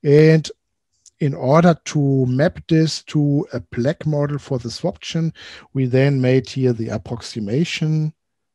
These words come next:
to use the weights at time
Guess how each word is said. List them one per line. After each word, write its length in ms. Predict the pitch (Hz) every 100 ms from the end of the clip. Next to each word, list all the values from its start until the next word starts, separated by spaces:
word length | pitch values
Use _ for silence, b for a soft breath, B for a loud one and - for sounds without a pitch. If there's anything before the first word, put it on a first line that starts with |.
| _ _ _ _ _ _ _ _ _ _ _
to 140 | - 139
use 640 | 120 123 131 143 135 -
the 160 | - 117
weights 640 | 110 123 135 131 - - _ _ _ _ _
at 300 | 117 120 120 -
time 560 | 104 104 104 101 104